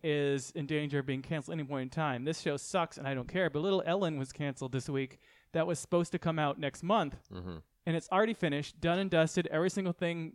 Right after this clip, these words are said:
Speaker 1: ready to go. They just dropped that. So anything you ever loved on that network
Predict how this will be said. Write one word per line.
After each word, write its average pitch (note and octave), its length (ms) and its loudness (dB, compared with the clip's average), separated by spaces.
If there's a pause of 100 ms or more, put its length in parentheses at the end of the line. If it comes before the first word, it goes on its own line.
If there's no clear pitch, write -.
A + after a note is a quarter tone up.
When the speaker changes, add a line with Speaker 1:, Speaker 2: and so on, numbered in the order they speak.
Speaker 1:
ready D#3+ 300 0
to D3 60 -2
go. C#3 440 4
They C#3+ 100 0
just C#3 260 -4 (340)
dropped D#3 360 2
that. D3+ 260 2
So D#3 180 -2
anything G3+ 480 0
you F3+ 180 6
ever G3+ 300 6
loved G3+ 480 6 (260)
on D#3+ 200 2
that E3 240 0 (200)
network F3 540 0